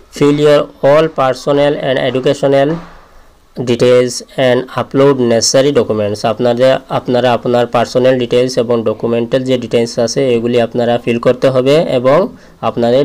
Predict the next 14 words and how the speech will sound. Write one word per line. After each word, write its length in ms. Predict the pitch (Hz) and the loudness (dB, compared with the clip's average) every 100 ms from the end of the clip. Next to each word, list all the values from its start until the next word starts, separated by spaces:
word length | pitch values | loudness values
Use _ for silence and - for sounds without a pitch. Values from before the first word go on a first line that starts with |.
| 127 | 0
document 380 | 107 113 113 127 113 | -2 -2 -4 -2 -2
upload 220 | - 107 - | -2 -4 -4
করতে 200 | 107 113 | -4 -4
হবে। 180 | 107 104 107 - - - - - - - - _ - - 127 | -2 -4 -6 -10 -20 -20 -20 -20 -20 -20 -20 _ -20 -4 2
Make 220 | 147 202 - | 2 2 0
payment 300 | 170 190 202 214 | 2 2 0 -2
of 60 | 208 143 | 0 -2
application 460 | 165 170 180 180 170 | -2 -6 -2 -2 0
fee 200 | 156 139 135 135 | 0 2 4 2
as 80 | 131 - | 0 0
per 240 | 143 147 156 - _ _ _ - 135 | 2 0 -2 -12 _ _ _ -10 -2
your 200 | 127 127 139 - | 2 2 2 -2
category 520 | 143 147 139 135 151 175 - _ _ _ _ - | -2 0 0 0 -2 -4 -12 _ _ _ _ -2
and 120 | 123 | 2